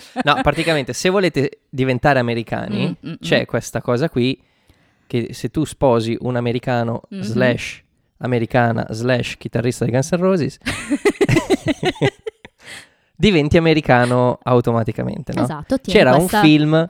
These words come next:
Speaker 2: Beh, ecco,
Speaker 1: con
Speaker 2: bravo.
Speaker 1: Ryan Reynolds e Sandra Bullock,
Speaker 2: Sì,
Speaker 1: che lui
Speaker 2: e tra l'altro è
Speaker 1: americano
Speaker 2: proprio canadese lei lì, vero?
Speaker 1: No,
Speaker 2: No,
Speaker 1: sì,
Speaker 2: è ca-,
Speaker 1: sì,
Speaker 2: lei è
Speaker 1: però
Speaker 2: canadese.
Speaker 1: nella realtà era Ryan Reynolds il canadese,
Speaker 2: Cer-, è
Speaker 1: e
Speaker 2: vero.
Speaker 1: infatti stava con Alanis Morissette, che è canadese anche lei.
Speaker 2: Ah, ok, non mi ricordavo che stesse con Alanis.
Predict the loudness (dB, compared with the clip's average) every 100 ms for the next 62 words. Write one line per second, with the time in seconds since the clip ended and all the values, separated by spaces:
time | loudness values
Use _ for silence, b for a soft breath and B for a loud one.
0 | -4 -4 -4 2 4 6 4 0 0 2
1 | 4 6 4 4 2 2 0 -2 -2 0
2 | 0 0 2 2 2 0 0 -2 -4 _
3 | _ _ _ _ _ -14 2 2 4 4
4 | 4 4 2 2 2 4 4 2 0 -4
5 | -4 -6 -6 -6 -8 -8 -8 -8 -2 2
6 | 2 2 -4 0 2 2 -2 _ -14 -8
7 | -6 -2 0 0 0 2 2 4 4 2
8 | 2 2 0 2 0 0 0 0 0 -2
9 | -4 -2 -2 0 0 0 0 -2 -2 -2
10 | -2 -4 -6 -8 -8 -6 -6 -6 -4 -6
11 | -6 -6 -6 -10 -16 -18 -18 -14 -10 -8
12 | -8 -8 -10 -8 -8 -8 -10 -12 -8 -4
13 | -2 -2 -2 -4 -4 -4 -6 -6 -8 -10
14 | -10 -10 -10 -8 -8 -8 -10 -10 -12 -12